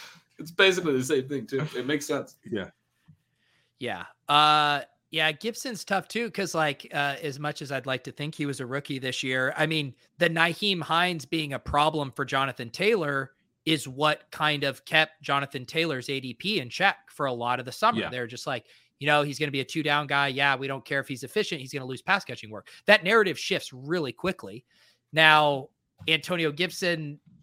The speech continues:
Speaker 3: not the prospect of Jonathan Taylor. Could he actually pull away from a really good receiving back in the way J T did from Nyheim Hines?
Speaker 2: Can,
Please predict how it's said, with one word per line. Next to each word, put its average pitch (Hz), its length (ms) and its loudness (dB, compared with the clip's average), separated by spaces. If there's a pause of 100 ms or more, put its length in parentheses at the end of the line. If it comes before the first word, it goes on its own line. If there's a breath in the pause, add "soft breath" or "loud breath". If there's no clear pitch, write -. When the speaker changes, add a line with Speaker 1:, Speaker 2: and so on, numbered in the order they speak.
(520)
Speaker 3:
not 147 340 0
the 143 80 -4
prospect - 880 2 (180)
of 143 140 -6
Jonathan 143 440 0
Taylor. 170 540 2 (320 soft breath)
Could 202 220 2
he 180 420 -8 (300)
actually 156 500 4
pull 180 360 -2
away 160 320 0
from 156 240 -4
a 147 60 0
really 156 440 -4
good 151 260 -4
receiving 180 520 -6
back 139 360 -2 (640)
in 160 120 -2
the 151 80 0
way 156 180 0
J 143 200 -4
T 160 220 -8
did 139 200 -6
from 131 180 -10
Nyheim 120 340 -10
Hines? 147 460 -12 (2750)
Speaker 2:
Can, 113 380 -2